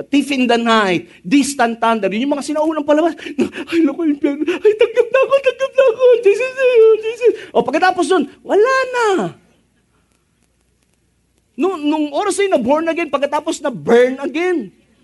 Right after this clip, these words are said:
Why? Puro nguso, wala sa puso. Naunawaan niyo po ba? Kaya nung tinanggap mo si Jesus, dapat, ito dapat maunawaan. Kung tinanggap mo na si Jesus sa buhay mo, patay ka na. Ngayon, kailangan ka ilibing.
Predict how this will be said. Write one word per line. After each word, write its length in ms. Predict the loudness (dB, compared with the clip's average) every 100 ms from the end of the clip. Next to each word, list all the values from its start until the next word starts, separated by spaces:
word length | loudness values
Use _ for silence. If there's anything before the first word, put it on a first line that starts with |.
| _ _ _ _ _ _ _ _ -4
Why? 560 | 0 2 2 0 -4 -12 _ -4
Puro 240 | 2 2
nguso, 640 | 4 2 2 2 2 2
wala 240 | 2 2 2
sa 160 | 0
puso. 560 | 0 0 0 0 0 -2 -12 _ _ _ _ _ _ _ _ _
Naunawaan 400 | -4 0 2 0
niyo 160 | 0 -2
po 80 | 2
ba? 240 | 2 2 -4 _ _ _ _ _ _
Kaya 160 | 0 2
nung 80 | 4
tinanggap 400 | 2 0 -2 -2
mo 80 | 0
si 80 |
Jesus, 160 | 0 2
dapat, 240 | 0 0
ito 80 | -2 2
dapat 240 | 0 0
maunawaan. 560 | 0 0 2 2 2 0 -6 _
Kung 240 | -4 0
tinanggap 400 | 0 0 -2 -4
mo 80 | -2
na 160 | -2
si 80 | -2
Jesus 400 | -4 -2 -2 -2
sa 40 | -4
buhay 320 | -4 -2 -2
mo, 160 | -2 -6 -14 _
patay 400 | -8 -4 -2 -2
ka 160 | -2 -4
na. 160 | -4 -8 -4
Ngayon, 640 | 0 2 4 2 0 -4
kailangan 320 | 0 0 0 -2
ka 80 |
ilibing. 560 | -2 -2 -4 -6 -8 _